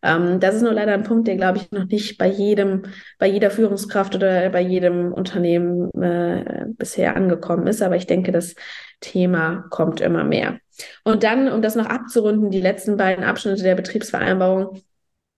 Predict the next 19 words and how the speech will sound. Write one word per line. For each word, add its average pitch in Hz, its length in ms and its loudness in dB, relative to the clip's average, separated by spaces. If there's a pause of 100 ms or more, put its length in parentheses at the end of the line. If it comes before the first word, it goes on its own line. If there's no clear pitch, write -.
(240)
Abschnitt 190 380 2
drei, 190 160 2
das 190 220 0
wird 202 160 -2
ja 190 80 2
vor 180 100 -4
allen 180 80 2
Dingen 180 140 2
auch 180 80 -4
was 180 240 2
sein, 180 260 0 (300)
was 202 180 2
Sie 208 120 2
viel 208 200 2
mehr 190 360 2
aus 180 300 -2 (520)
Ihrem 202 580 2 (220)
Kreis 185 580 0 (380)
kennen, 190 540 0